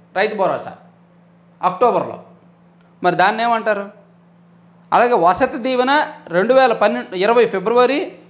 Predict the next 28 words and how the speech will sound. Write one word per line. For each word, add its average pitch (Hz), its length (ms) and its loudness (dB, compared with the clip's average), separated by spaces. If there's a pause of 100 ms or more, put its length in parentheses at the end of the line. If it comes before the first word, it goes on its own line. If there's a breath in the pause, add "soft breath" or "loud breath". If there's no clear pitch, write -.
(120)
విద్యా 190 320 2
దీవెన 247 380 0
రెండు 226 260 -2
వేల 254 180 2
ఇరవై 240 320 2
ఏప్రిల్, 240 580 2 (300)
సున్నా 247 260 2
వడ్డీ 262 360 0
రెండు 220 280 -2
వేల 247 160 4
ఇరవై 220 280 2
ఏప్రిల్, 247 540 0 (680 soft breath)
మత్స్యకార 247 500 2
భరోసా 240 420 0
రెండు 220 220 -2
వేల 240 160 4
పంతొమ్మిది 220 540 -2
నవంబరు, 233 760 0 (580)
నేతన్న 240 440 0
నేస్తమేమో 240 560 -2
రెండు 226 220 0
వేల 233 140 4
పంతొమ్మిది 208 440 -4
డిసెంబరు. 170 500 -2
అంటే 226 200 0
వీళ్ళు 247 480 -2 (200)
ఏ 220 220 4
స్కీమ్, 262 520 -10